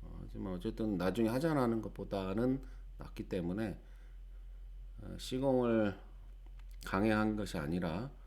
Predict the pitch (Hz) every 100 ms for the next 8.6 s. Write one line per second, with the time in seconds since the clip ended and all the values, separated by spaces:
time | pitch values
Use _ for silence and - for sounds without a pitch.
0 | - - - - 82 73 73 - - 127
1 | 117 101 82 - 78 - 78 - - -
2 | - 76 76 80 85 82 107 - 73 76
3 | 80 78 78 - 73 71 71 170 - 135
4 | - - - - - - - - - -
5 | - 87 92 90 127 135 131 113 107 127
6 | 147 135 - 185 180 151 135 180 175 151
7 | 151 - 120 143 160 185 117 135 123 131
8 | 120 92 90 82 71